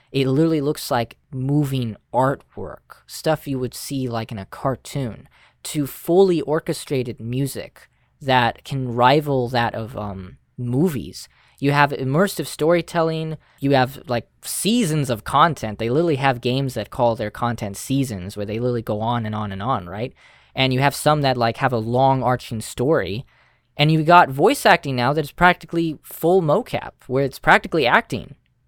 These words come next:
And it, it, it's taken on this, this huge, huge amount of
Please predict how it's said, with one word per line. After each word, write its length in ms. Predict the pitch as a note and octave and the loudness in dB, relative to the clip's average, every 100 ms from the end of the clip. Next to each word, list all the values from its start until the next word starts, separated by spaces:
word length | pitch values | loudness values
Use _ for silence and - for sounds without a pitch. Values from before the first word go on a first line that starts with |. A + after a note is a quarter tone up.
| - | -2
And 440 | D3+ D3+ D3 C#3+ | 2 2 2 0
it, 100 | D#3 | 0
it, 220 | D#3 D3+ | 2 2
it's 300 | E3+ E3 D#3 | 0 0 0
taken 260 | - C#4 D4 | 0 0 2
on 200 | A#3 G#3 | 2 2
this, 200 | E3+ - | 0 -6
this 400 | - D#3+ - - | -6 -6 -6 -8
huge, 540 | E3+ C4+ C#4 E3 - - _ _ _ | -4 0 0 0 -4 -18 _ _ _
huge 560 | - G#3 A#3+ B3 E3+ | -10 -2 -2 -2 -4
amount 440 | D#3 D#3 F3+ F#3+ - | -4 2 2 2 -2
of 280 | C#3 B2 | -4 -4